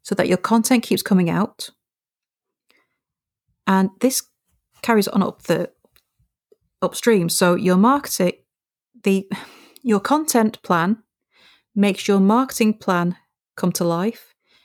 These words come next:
Your marketing plan makes your revenue plan a reality.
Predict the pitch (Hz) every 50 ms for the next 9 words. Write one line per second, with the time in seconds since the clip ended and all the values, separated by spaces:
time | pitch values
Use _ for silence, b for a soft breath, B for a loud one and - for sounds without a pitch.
0 | _ _ - 185 185 202 226 262 277 269 - - 233 226 220 - - 196 180 180
1 | 180 180 190 - _ _ _ _ _ _ _ _ - 202 190 190 - - - -
2 | - 190 190 185 185 180 196 190 190 - 175 170 170 - - 185 170 156 156 156
3 | - _ _ _ _ _ _ _ _ _ _ - 180 175 175 170 165 165 160 156
4 | - - 156 - -